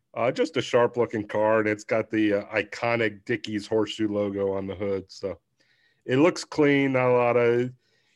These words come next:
you know, some will get you with a flash, some will get you just being solid, you know,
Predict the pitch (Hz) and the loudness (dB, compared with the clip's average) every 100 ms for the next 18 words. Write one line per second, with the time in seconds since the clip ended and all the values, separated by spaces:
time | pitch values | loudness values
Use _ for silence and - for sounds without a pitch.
0 | _ 123 120 117 113 - 160 156 151 143 | _ -2 2 2 0 -4 0 2 2 0
1 | 147 147 143 131 - 143 143 139 135 131 | -2 0 0 -2 -2 2 4 4 2 0
2 | 135 131 123 123 120 117 113 107 117 113 | -2 0 -2 -2 -6 -6 -6 -6 -4 -4
3 | 107 98 - 104 104 104 101 95 _ 104 | -4 -6 -4 -2 0 -2 -2 -8 _ -10
4 | 98 95 95 | -6 -4 -4